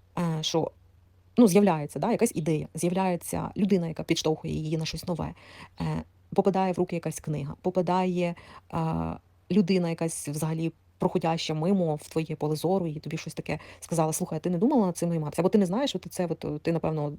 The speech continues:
там лікар, може, ти займаєшся таким. Е, щось от таке, що, скажімо, різко з'явилося, і що ми можемо описати як нове, то саме на це треба дуже добре звернути увагу,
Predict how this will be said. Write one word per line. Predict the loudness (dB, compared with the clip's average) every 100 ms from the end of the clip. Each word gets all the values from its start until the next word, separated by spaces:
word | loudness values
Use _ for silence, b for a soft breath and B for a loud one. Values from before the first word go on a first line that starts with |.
| -8
там | -2
лікар, | -2 -2 -6 B B -4
може, | -2 -2 -4
ти | -8 -6
займаєшся | -4 -2 -2 -4 -6
таким. | -8 -10 -12 B B -6
Е, | -4 -4 -6 -12 _ -2
щось | 0 2
от | 0
таке, | 2 0
що, | 2 0 0 -2
скажімо, | -2 -2 2
різко | 4 4 2 0
з'явилося, | 0 2 2 0 -4 -8 _ _ _ _ _ _ -6
і |
що | -2 0
ми |
можемо | 0 -2 -4
описати | -2 -2 -2
як | -2 -2
нове, | -2 -2 -6 _ B B B B -2
то | 0 0 -2 -6 _ -4
саме | 0 2 0 -6 _
на | -2 0
це | 0
треба | 2 0 0
дуже | -2 0
добре | 0 -2
звернути | -4 -6 -4
увагу, | -4 -2 -4